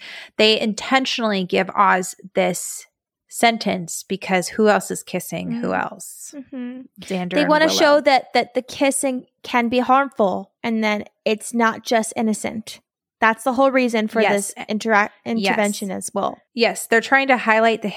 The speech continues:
Speaker 1: hypocrisy as well between Xander and Willow. But, like, I understand subtlety, but <laughs> at some point, we just really need more than subtlety when it comes to shutting down Xander's
Speaker 2: Yep.
Speaker 1: hypocrisy.
Speaker 2: <sighs> And then she looks at Xander.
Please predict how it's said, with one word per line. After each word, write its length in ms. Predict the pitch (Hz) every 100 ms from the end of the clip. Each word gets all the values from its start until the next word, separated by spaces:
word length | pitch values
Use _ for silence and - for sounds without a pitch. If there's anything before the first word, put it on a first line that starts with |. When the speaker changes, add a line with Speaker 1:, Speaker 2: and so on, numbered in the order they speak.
| 190
Speaker 1:
hypocrisy 680 | - 180 185 196 - 190 165
as 160 | 165 180
well 320 | 175 170 180
between 400 | 185 - 190 170
Xander 360 | 170 170 175 175
and 120 | 170
Willow. 300 | 185 170 190
But, 180 | 220 208 -
like, 260 | 226 - - - - -
I 120 | 277
understand 640 | 330 403 - - 247 240
subtlety, 500 | - 202 214 220 269
but 240 | 262 214 - -
<laughs> 480 | 226 - - - -
at 140 | 254
some 220 | 320 285
point, 280 | 262 320 226
we 140 | 285
just 220 | 294 285 -
really 280 | 277 269 262
need 180 | 240 220
more 200 | 220 226
than 160 | 208
subtlety 500 | 196 196 202 196 233
when 140 | 202 185
it 100 | -
comes 260 | 202 185
to 100 | -
shutting 380 | 185 196 180 180
down 380 | 180 170 175 170
Xander's 500 | 170 165 165 170 233
Speaker 2:
Yep. 140 | 220
Speaker 1:
hypocrisy. 680 | - 147 - 175 - - 190 _ _ _ _ -
Speaker 2:
<sighs> 20 | - - - - - - - _ - 240 -
And 180 | 262 247
then 140 | 254
she 240 | 240 - 254
looks 400 | 226 220 220 247
at 140 | -
Xander. 580 | 226 196 190 208 214